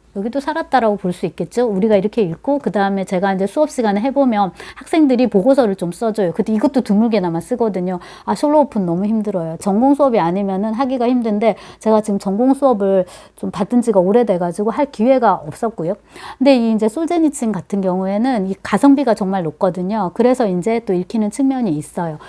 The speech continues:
제가 살았나 죽었나 이런 표현을 썼는데 그 말은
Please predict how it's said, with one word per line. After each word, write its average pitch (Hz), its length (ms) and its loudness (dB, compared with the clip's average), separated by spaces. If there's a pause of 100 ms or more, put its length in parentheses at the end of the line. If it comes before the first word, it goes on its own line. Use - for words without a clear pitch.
(120)
제가 214 240 0
살았나 339 840 2
죽었나 208 520 -2
이런 175 200 -4
표현을 226 260 -4
썼는데 262 640 2 (280)
그 - 100 0
말은 254 540 4